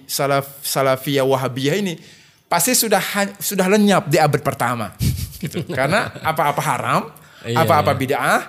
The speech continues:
Speaker 1: yang tidak ada di zaman Nabi itu neraka,
Speaker 2: Iya.
Speaker 1: gitu kan, itu akan punah.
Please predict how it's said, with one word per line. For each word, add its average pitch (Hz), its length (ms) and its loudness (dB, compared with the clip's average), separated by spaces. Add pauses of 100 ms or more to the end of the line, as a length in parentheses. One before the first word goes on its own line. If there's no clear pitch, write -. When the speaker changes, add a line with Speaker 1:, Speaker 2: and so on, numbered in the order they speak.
(220)
Speaker 1:
yang 135 140 0
tidak 139 260 2
ada 143 80 2
di 139 80 0
zaman 139 320 2
Nabi 127 480 -4
itu 120 480 -10 (340)
neraka, 131 560 -2
Speaker 2:
Iya. 98 160 -2
Speaker 1:
gitu 113 180 -4
kan, 139 200 -4 (180)
itu - 140 -6
akan 269 240 2
punah. 247 400 -6